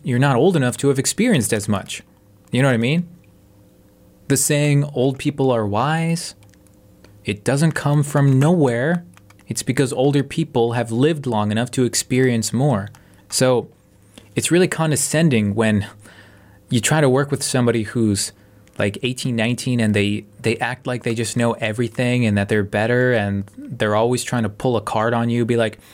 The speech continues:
"Well, you shouldn't, uh, you shouldn't do that to me, blah, blah, blah. You shouldn't talk to me like that because, uh, this is, uh, uh, this is, uh, technically not how I should be treated, blah, blah, blah, blah." I'm just like, "I just asked you if you could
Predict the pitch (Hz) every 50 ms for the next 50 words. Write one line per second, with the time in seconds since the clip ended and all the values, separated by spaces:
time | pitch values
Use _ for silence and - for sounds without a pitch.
0 | - - - - - - - - - - 160 175 214 214 - 226 180 156 139 131
1 | 127 123 120 117 120 147 175 170 - 151 131 120 104 113 123 120 120 123 123 117
2 | 120 120 120 123 117 123 123 120 120 117 120 123 123 123 127 135 - - 147 -
3 | - 120 123 - 139 135 131 131 127 127 123 127 127 127 120 123 113 127 117 110
4 | 117 110 110 151 165 - 139 120 117 113 107 107 107 104 - - - - - -
5 | - - - - - _ _ - - 135 123 117 117 120 156 180 175 135 113 127
6 | 117 110 107 107 107 - 139 123 120 113 110 110 113 120 123 123 120 120 110 110
7 | 110 113 - - 110 113 104 - - 127 120 123 123 123 120 117 113 113 110 117
8 | 110 107 110 110 110 117 113 - - 120 113 - - - - - - - - -
9 | - - - - - - - - - - - - - - - - - 110 104 107
10 | 120 - - - - 110 113 110 - - - 113 104 101 98 - - 107 - -
11 | 101 95